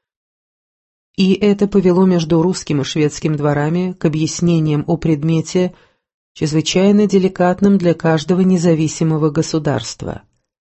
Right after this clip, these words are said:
Потом король с истинным удовольствием увидал, что в Швеции приняты были все меры для удаления малейшего подозрения со стороны русского двора.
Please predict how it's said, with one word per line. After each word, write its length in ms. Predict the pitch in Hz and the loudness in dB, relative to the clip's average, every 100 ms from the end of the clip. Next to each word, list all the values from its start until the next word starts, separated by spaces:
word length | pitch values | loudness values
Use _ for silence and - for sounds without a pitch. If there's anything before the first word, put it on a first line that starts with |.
| _ _ _ _ _ | _ _ _ _ _
Потом 300 | 190 208 247 | 0 2 2
король 300 | 226 220 220 | 2 2 2
с 120 | 202 | 0
истинным 460 | 226 208 - 202 202 | -2 -2 2 4 4
удовольствием 720 | 190 185 214 202 - 196 185 | 4 2 0 -2 0 0 2
увидал, 380 | 196 180 175 196 | 0 0 2 0
что 200 | - 175 | 0 -4
в 80 | 165 | -4
Швеции 480 | - 190 185 - 190 | 0 0 0 0 0
приняты 400 | 196 180 175 175 | 2 0 0 0
были 220 | 175 175 | 0 0
все 240 | - 185 | -2 0
меры 300 | 190 233 156 | 2 2 2
для 200 | 131 147 | 0 -2
удаления 460 | 139 151 170 170 165 | 0 0 0 0 0
малейшего 560 | 160 156 208 - 208 | 2 2 0 0 0
подозрения 680 | 202 185 175 165 165 170 185 | 2 2 2 2 0 2 0
со 120 | 196 196 | 0 -2
стороны 460 | - 165 165 175 | 0 0 2 2
русского 480 | 175 170 - 175 165 | 0 -2 -2 -2 0
двора. 460 | 160 160 131 - | 2 2 0 -4